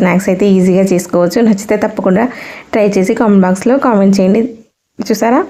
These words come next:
మనకైతే ఆలు బజ్జీ అలాగే పకోడా అయితే రెడీ అయిపోయింది. చాలా టేస్టీ టేస్టీగా ఉంది. తప్పకుండా ట్రై చేసి కామెంట్ బాక్స్లో కామెంట్ చేయండి. ఓకే ఫ్రెండ్స్.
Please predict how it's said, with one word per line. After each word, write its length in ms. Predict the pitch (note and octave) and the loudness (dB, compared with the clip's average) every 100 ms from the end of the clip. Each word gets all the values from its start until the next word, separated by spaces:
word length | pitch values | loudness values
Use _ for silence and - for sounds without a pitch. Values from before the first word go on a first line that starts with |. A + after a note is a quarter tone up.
| - - - A3+ | -10 -20 -8 -2
మనకైతే 340 | G3+ F#3+ F#3+ G#3+ | 0 0 0 0
ఆలు 160 | G3+ F#3+ | 2 2
బజ్జీ 220 | F#3+ A3+ A3+ | 2 2 2
అలాగే 260 | G3 G3 B3+ C4 | 2 2 2 0
పకోడా 320 | G3+ G3 F#3+ | 0 0 2
అయితే 180 | F3+ F3+ G3+ | 0 0 2
రెడీ 180 | F3+ F#3 | 2 2
అయిపోయింది. 380 | F#3 F#3 F#3+ C4+ D#4+ - - - - - G#3 | 2 2 2 2 0 -10 -20 -20 -20 -4 0
చాలా 180 | G3 F#3+ | 0 2
టేస్టీ 300 | G#3 A#3+ - A3 | 0 0 -2 0
టేస్టీగా 400 | G3 G3 G3+ G#3 G3+ | 0 2 2 2 4
ఉంది. 200 | G3 G#3 A3+ - | 4 2 0 -4
తప్పకుండా 460 | G3+ - G#3 G#3 G#3 | -8 -4 0 2 2
ట్రై 100 | G#3 G3+ | 0 0
చేసి 180 | G3 B3+ B3+ | 0 0 2
కామెంట్ 220 | G3+ F#3+ | 2 2
బాక్స్లో 200 | G3 D4 G4+ | 2 0 2
కామెంట్ 300 | G3 F3 - | 2 2 0
చేయండి. 220 | E3+ G3 B3+ | 0 0 0
ఓకే 120 | C#4+ | -2
ఫ్రెండ్స్. 360 | C#4+ B3+ B3 | 2 2 0